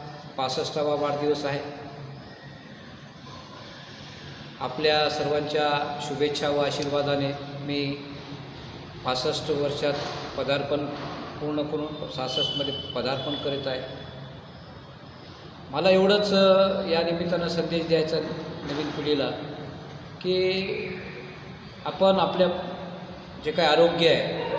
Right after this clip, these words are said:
त्याच्याकडेही लक्ष दिलं पाहिजे. कारण मी आज पासष्टच्या वर्षापर्यंत आलो, मला डायबिटीज आहे, मला बीपी आहे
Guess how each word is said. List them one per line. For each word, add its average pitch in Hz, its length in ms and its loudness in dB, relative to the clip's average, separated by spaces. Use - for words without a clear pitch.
त्याच्याकडेही 175 560 4
लक्ष 156 220 -2
दिलं 139 300 2
पाहिजे. 131 380 -4
कारण 170 200 6
मी 185 200 4
आज 190 180 8
पासष्टच्या 180 540 4
वर्षापर्यंत 185 600 4
आलो, 175 300 4
मला 160 480 6
डायबिटीज 151 520 4
आहे, 151 200 4
मला 143 240 2
बीपी 151 440 4
आहे 147 500 4